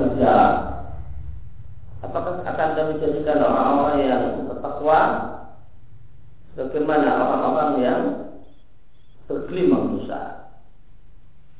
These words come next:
Di tafsir lain dikatakan di sini ayat ini memiliki sababun nuzul. Ketika orang-orang kafir Mekah berkata kepada orang-orang yang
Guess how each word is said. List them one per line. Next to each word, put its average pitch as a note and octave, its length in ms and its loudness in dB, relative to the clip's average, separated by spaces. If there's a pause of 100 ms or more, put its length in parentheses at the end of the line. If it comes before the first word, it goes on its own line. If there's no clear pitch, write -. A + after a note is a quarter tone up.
(140)
Di A2+ 240 -8
tafsir D3 400 0
lain C#3+ 320 0
dikatakan C3+ 360 -2 (120)
di C#3+ 40 -6 (120)
sini C#3+ 140 -6 (180)
ayat C#3 320 -4
ini D3 80 -2
memiliki C#3 400 -8
sababun C#3 480 -8
nuzul. D#3 640 -4 (1400)
Ketika C#3 320 -2
orang-orang - 560 0
kafir C#3+ 160 -8
Mekah D#3+ 320 -4
berkata D3 320 -2
kepada C3+ 320 -4
orang-orang C3 480 -2
yang C3 120 -6